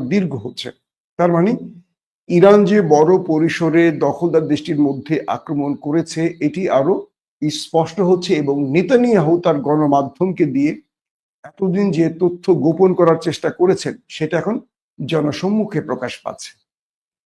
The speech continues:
এবং দখলদারদের বিভিন্ন ইন্টেলিজেন্স পর্যায়ের ব্যক্তিরা বলছেন ইরানের এই আক্রমণে তাদের এমন এমন স্থাপনা ধ্বংস হয়েছে যেটা চাইলে আগামী কয়েক যুগের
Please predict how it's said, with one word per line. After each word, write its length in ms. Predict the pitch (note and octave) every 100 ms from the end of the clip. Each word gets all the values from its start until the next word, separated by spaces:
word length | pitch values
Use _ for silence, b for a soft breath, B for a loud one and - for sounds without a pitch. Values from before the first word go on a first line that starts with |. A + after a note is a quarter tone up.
| _ _
এবং 200 | E3+ E3 F3 E3+
দখলদারদের 520 | F3+ A3 A#3+ G#3+ A#3 D#3+
বিভিন্ন 300 | F3+ F#3+ G3+ G#3 F#3
ইন্টেলিজেন্স 580 | F3+ F3 G3 G#3 A#3 A3+ -
পর্যায়ের 400 | - E3 F3 F3 D3+
ব্যক্তিরা 360 | E3 - E3+ B2+
বলছেন 320 | C#3 - - B3 D4 _ _ _ _ _ _ _ _ _ _ _ _
ইরানের 380 | F#3 F#3 G3+ G#3 F3+
এই 60 | F3+ F3 D#3+
আক্রমণে 480 | D#3+ G3 G3 G3+ G3+ G3+
তাদের 260 | E3+ E3+ C#3+ - _ _ _ _ -
এমন 220 | G3 A3+ A#3
এমন 160 | A#3 A#3 F#3 -
স্থাপনা 380 | - G#3 A3+ G3 B2
ধ্বংস 220 | F#3 - F#3+
হয়েছে 200 | F3 F3 C#3+
যেটা 200 | E3 D#3+ - _ _ _ _ _ _ _ -
চাইলে 340 | G3 G3+ G3+ F3+
আগামী 260 | E3+ F#3 G3 F#3+
কয়েক 200 | E3+ D#3+ A2+
যুগের 260 | E3 G#3+